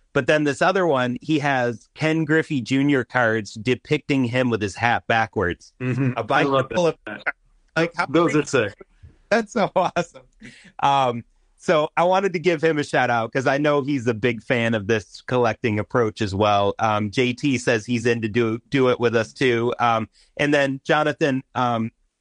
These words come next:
Speaker 1: Jackies and Jordans, I thought, had a really funny comment about his binder either yesterday or today.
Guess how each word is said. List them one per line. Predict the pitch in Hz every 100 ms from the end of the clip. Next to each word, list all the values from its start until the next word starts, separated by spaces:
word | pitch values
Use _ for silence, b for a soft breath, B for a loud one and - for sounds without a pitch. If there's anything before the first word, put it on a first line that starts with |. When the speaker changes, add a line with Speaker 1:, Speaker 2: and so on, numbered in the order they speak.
| _ -
Speaker 1:
Jackies | 135 143 139 147 117
and | 123
Jordans, | 123 127 123 120 110
I | 113
thought, | 110 120 117
had | 123 113
a | 104
really | 117 110
funny | 110 123 117
comment | - 117 117 104
about | 95 98 92 -
his | 117 107
binder | 104 104 107 101 95 90 76 _ 101 -
either | 113 98
yesterday | 98 95 - 104 98 98
or | 92
today. | 90 101 104